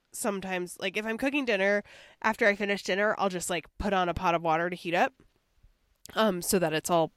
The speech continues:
ready to go. So I might even do the spray and then throw the hot water on it.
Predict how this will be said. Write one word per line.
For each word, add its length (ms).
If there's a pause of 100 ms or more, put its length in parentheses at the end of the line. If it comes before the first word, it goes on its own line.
ready 220
to 80
go. 300 (260)
So 140
I 140
might 200
even 520
do 100
the 100
spray 520
and 140
then 120
throw 140
the 80
hot 180
water 180
on 120
it. 120